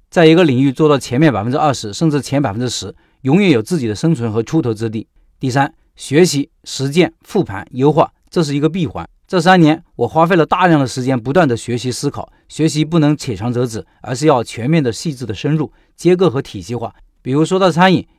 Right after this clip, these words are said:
你认为需要好位置、好产品、好的营销，这是非常粗的，一定要深入原理，不断的拆分，才能知道我们落地执行。第四，坚持利他之心，赚钱是一种结果，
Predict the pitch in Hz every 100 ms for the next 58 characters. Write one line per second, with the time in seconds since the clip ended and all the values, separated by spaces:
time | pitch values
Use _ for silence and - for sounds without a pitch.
0 | - 123 175 175 160 - 170 160 - 98
1 | 135 165 139 127 104 95 117 139 120 95
2 | 104 104 117 131 - _ _ 160 135 139
3 | 151 131 120 139 123 - _ _ 120 139
4 | 175 127 - - 180 175 101 101 135 -
5 | _ - 139 160 123 143 143 139 - _
6 | _ - 151 151 165 156 117 98 120 127
7 | 147 156 131 101 120 107 104 _ _ _
8 | _ - 120 123 - _ _ _ - 202
9 | 175 160 202 156 151 147 135 156 - _
10 | _ 233 196 151 143 - 175 135 107 147
11 | 165 98